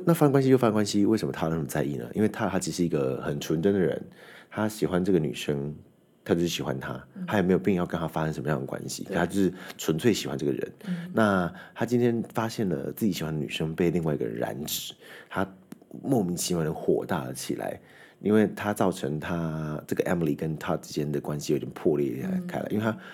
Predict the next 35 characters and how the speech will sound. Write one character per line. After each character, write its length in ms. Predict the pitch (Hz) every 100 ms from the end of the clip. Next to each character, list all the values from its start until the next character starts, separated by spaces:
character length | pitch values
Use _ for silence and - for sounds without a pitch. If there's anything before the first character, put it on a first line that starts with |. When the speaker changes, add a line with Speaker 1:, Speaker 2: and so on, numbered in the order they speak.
| - -
Speaker 1:
这 100 | -
个 60 | 110
女 40 |
生 140 | 85 90
没 80 | 80
办 100 | 80
法 60 |
再 100 | 78
待， 320 | 80 76 82 80 - -
待 140 | 85
在 160 | 90 80
这 100 | 85
个 80 |
同 180 | 76 71
一 60 | 71
个 60 |
屋 120 | 73 76
檐 120 | 65
底 120 | -
下， 240 | - 69 - -
要 100 | 87
面 100 | 78
对 140 | 80
Bojack 360 | 73 76 - -
Horseman 380 | 78 71 62
跟 160 | 55 69
Todd 260 | - 67 -
一 80 | 71
起， 300 | - - - - - -
所 120 | 90
以 40 |
他 80 | 92
就 80 | 92
开 140 | 90
始 240 | 82 73